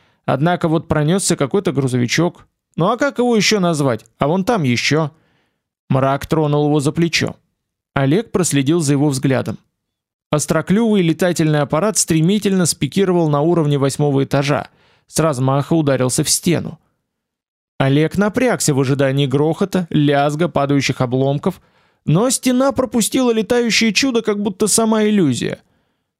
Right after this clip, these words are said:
Мраку тоже пришла в голову такая мысль. Он в два прыжка подскочил к зданию, пощупал стену, ударил кулаком.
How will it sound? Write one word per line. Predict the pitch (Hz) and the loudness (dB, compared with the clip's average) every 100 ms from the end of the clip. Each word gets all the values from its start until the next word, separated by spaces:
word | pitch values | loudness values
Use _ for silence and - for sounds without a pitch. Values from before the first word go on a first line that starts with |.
| _ _ _ | _ _ _
Мраку | - 143 233 262 262 | -4 0 0 -2 0
тоже | 240 190 170 | 2 2 2
пришла | 165 147 160 | 0 0 0
в | 135 | 0
голову | 135 160 147 | 0 2 2
такая | 147 143 143 143 | 0 0 0 0
мысль. | 143 135 135 120 _ _ _ - | 0 0 -2 -4 _ _ _ -2
Он | 165 190 | 0 0
в | |
два | 131 160 196 | 0 0 0
прыжка | 190 160 - 190 | 0 -2 0 -2
подскочил | 185 - 156 - 170 | -2 -2 -2 0 0
к | 131 | 0
зданию, | 120 143 131 151 196 - - | 0 0 0 0 -2 -4 -4
пощупал | 135 - 180 - 147 | -2 0 0 0 -4
стену, | - 151 143 180 185 _ _ | -2 0 0 0 -4 _ _
ударил | 160 143 135 139 | 0 2 0 -2
кулаком. | 139 175 196 175 120 92 | 0 0 0 -2 -4 -6